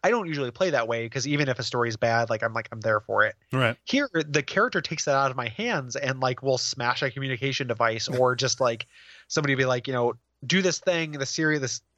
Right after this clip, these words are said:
Speaker 1: suggest a Q T E, essentially, <laughs>
Speaker 2: Yeah.
Speaker 1: to remove a battery or whatever, and my guy just kicks it.
Speaker 2: Uh-huh.
Speaker 1: Like, he's skipping cutscenes for me.
Speaker 2: <laughs>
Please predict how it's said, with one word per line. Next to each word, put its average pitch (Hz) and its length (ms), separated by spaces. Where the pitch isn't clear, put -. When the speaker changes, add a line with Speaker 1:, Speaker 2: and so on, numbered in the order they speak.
Speaker 1:
suggest 175 340
a 135 40
Q 170 180
T 127 180
E, 147 160
essentially, 123 480
<laughs> - 100
Speaker 2:
Yeah. 123 200
Speaker 1:
to 156 300
remove 156 220
a 131 60
battery 131 380
or 120 60
whatever, 117 260
and 127 200
my 131 100
guy 143 220
just 123 180
kicks - 320
it. - 200
Speaker 2:
Uh-huh. 190 440
Speaker 1:
Like, 320 140
he's - 300
skipping 175 440
cutscenes 139 580
for 147 300
me. 123 340
Speaker 2:
<laughs> - 60